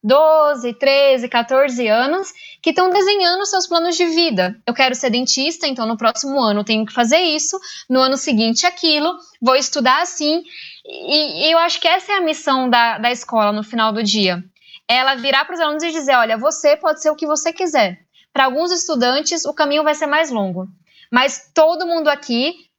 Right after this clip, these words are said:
por causa dessa escola, vai ter o direito de sonhar garantido. Então, acho que essa é uma resposta.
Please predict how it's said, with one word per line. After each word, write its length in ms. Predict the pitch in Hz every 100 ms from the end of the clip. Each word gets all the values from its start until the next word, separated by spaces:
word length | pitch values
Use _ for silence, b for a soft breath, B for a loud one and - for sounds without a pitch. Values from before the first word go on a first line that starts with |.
| _
por 100 | 277
causa 260 | 269 269 262
dessa 280 | 254 - 349
escola, 500 | - 254 233 254 285
vai 160 | 277
ter 120 | 277 269
o 60 |
direito 320 | 254 262 262
de 120 | 277 -
sonhar 280 | 277 262
garantido. 640 | 254 269 330 - 226 180 185 B B B
Então, 180 | 240 277
acho 220 | 285 -
que 260 | 294 277 - 214
essa 220 | 277 302
é 20 |
uma 160 | 285 294
resposta. 680 | 302 - 214 185 - 185